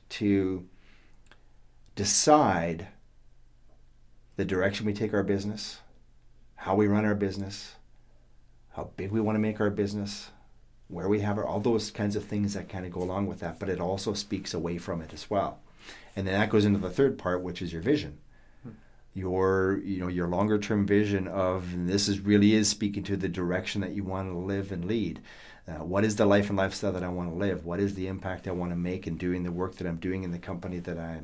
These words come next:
Speaker 1: that I own? And when we have all of those three aligned, and we have them in a written out manner, in a, a way that is written that is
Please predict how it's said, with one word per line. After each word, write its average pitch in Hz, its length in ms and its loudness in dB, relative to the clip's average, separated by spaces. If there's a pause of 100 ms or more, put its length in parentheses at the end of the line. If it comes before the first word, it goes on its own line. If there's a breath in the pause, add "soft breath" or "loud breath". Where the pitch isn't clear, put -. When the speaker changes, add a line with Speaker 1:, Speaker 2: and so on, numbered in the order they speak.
(140)
Speaker 1:
that 80 160 -6
I 78 200 -8
own? 92 460 0 (600 loud breath)
And 101 160 2
when 101 140 6
we 104 100 6
have 107 200 4
all 113 240 8
of 123 100 6
those 117 260 6
three 104 320 2
aligned, 95 640 -2 (300 soft breath)
and 95 140 -2
we 90 100 0
have 131 420 2
them 82 300 0 (1160)
in 101 480 0
a 95 460 2 (520 soft breath)
written 101 400 2
out 101 280 2
manner, 101 680 -2 (840)
in 98 180 -2
a, 90 400 -4 (500)
a 92 100 -4
way 101 400 4
that 127 160 6
is 101 200 6
written 101 400 2
that 90 240 -2
is 87 500 -4